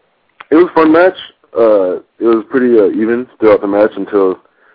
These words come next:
towards the end, Matt kinda took over and pretty, won pretty decisively. But other than that, I thought it was a, it, well, with that, it was a really good match.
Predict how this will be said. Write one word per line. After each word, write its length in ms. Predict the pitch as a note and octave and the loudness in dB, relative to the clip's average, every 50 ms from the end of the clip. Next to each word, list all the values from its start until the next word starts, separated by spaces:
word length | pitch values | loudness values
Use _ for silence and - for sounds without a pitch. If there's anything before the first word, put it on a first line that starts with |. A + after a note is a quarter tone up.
| _ - | _ -4
towards 200 | - A2 G#2 G2 | -2 -2 0 0
the 160 | G2 G2 G#2 | 0 0 0
end, 160 | G2+ F#2+ F#2 | 0 0 -2
Matt 260 | F#2 G2 G2 F#2 - _ _ - | -4 -2 -4 -4 -6 _ _ -12
kinda 180 | - F#2 F2+ F2 | -8 -8 -8 -6
took 140 | - F#2 E2+ | -6 -4 -4
over 300 | F#2+ F#2+ F2+ F2+ F2+ F2 | -2 -2 -2 -4 -6 -6
and 240 | E2 D#2 D#2+ D2+ - _ _ _ _ _ _ _ _ _ _ _ _ _ _ - | -8 -12 -14 -16 -18 _ _ _ _ _ _ _ _ _ _ _ _ _ _ -10
pretty, 200 | G#2 F#2+ F2+ E2+ | -8 -6 -6 -4
won 180 | F#2+ G2 F#2 | -4 -4 -4
pretty 240 | F2+ G2+ F#2+ E2+ F2+ | -4 -6 -8 -8 -8
decisively. 520 | E2 - G2 G2 F#2 - F#2 E2+ E2+ F2+ | -4 -2 -2 -2 -2 -2 -4 -6 -6 -6
But 320 | F2 E2+ F2 E2+ E2 D2+ C#2 | -4 -4 -4 -4 -4 -4 -2
other 160 | G#2 A2 A2 | -2 0 0
than 100 | G#2+ G#2 | 0 0
that, 160 | G#2+ A2+ G#2 | 0 0 0
I 60 | G2+ | 0
thought 160 | G2 G2+ G2 F#2+ | 2 0 0 0
it 60 | F#2 | 0
was 160 | F2 E2+ D2+ | -4 -8 -8
a, 180 | - F2+ F#2+ F2+ | -6 -6 -6 -8
it, 100 | - F2 | -8 -8
well, 180 | F2+ E2+ E2 | -8 -8 -8
with 260 | D#2 D#2+ F#2+ A#2 - - | -6 -4 -6 -4 -2 -2
that, 200 | F2+ E2+ E2+ - | -2 -2 -2 -4
it 80 | - | -6
was 140 | - F#2+ F2+ | -6 -6 -6
a 80 | E2+ E2+ | -4 -4
really 140 | F#2 F2+ F2 | -4 -4 -4
good 120 | G2 F2+ | -4 -4
match. 200 | G2+ G#2+ G2 | -4 -6 -6